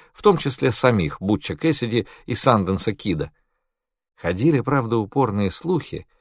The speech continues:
не опровергнутые по сей день, что гибель последних была инсценировкой, а на самом деле Бутч и Кид благополучно дожили до глубокой старости под чужими именами.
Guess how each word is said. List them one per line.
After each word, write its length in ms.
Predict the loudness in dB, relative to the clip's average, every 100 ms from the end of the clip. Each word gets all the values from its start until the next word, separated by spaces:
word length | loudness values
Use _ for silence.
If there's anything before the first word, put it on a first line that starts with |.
| _ -2
не 100 | 0
опровергнутые 800 | 2 2 2 2 0 -4 -4 -4
по 160 | -2
сей 240 | -2 0 -2
день, 320 | 0 0 0 -6 _ _
что 240 | -4 2 2
гибель 420 | 2 0 2 0
последних 600 | 0 2 2 2 2 0
была 260 | 2 2
инсценировкой, 880 | 0 -2 -2 -2 2 0 -2 -10 -18 _ _ _
а 100 | 0 2
на 100 | 4
самом 360 | 4 4 4
деле 220 | 2 2
Бутч 400 | 2 0 -2 -2
и 60 | -6
Кид 300 | -2 -2 0
благополучно 760 | 2 2 4 2 2 -2 -2 -2
дожили 460 | 2 2 2 0
до 100 | 0
глубокой 480 | 0 2 2 0 -2
старости 480 | -2 0 2 0 -4
под 240 | -6 -6
чужими 540 | -4 -2 -2 -2 0 0
именами. 440 | 0 -2 -4 -10